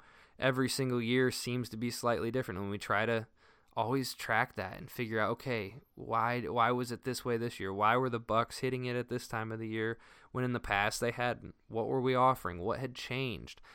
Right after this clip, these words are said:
Not just what we were offering, but what was happening in nature. Was it a really wet year? Was it a really dry year?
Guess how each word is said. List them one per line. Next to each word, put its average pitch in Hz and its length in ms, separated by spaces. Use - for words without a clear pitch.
Not 110 220
just 127 240
what 123 220
we 135 180
were 120 220
offering, 110 420
but 107 100
what 120 280
was 117 160
happening 120 400
in 120 120
nature. 123 380
Was 104 180
it 110 60
a 113 40
really 117 220
wet 120 280
year? 92 180
Was 67 160
it 87 80
a 92 60
really 117 220
dry 113 340
year? 104 340